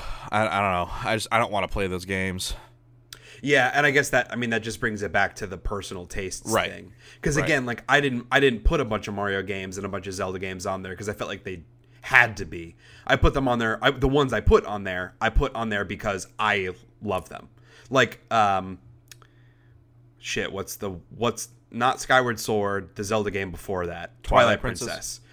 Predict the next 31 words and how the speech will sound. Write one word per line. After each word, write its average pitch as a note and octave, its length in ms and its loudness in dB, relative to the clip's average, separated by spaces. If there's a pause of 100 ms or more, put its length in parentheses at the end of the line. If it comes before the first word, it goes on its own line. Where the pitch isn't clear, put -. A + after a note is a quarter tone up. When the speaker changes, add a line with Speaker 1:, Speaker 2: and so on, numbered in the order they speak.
(100)
Speaker 2:
A D#3 80 0
lot F#3+ 160 6
of F3+ 80 0
people F3 520 2 (120)
think E3 200 -4
Twilight E3+ 300 6
Princess C#3 300 -4
is A#2 140 -6
one C3 100 -2
of B2 40 -4
the B2 60 -4
greatest A#2 320 -2
games A#2+ 220 -2
ever A2 140 0
made. G#2+ 300 -2 (100)
That, B2+ 320 4
that B2 340 4
game G#2 220 -2
isn't G2+ 200 -6
on F#2 120 -8
my F#2 100 -4
list F2+ 380 -8
'cause A#2 160 -4
I, G#2+ 200 2
that, A2 180 -2 (140)
I B2+ 140 4
think B2+ 160 -4
that A2+ 140 2
game A2 160 -2
is F#2+ 100 -6
bad. F2 340 -4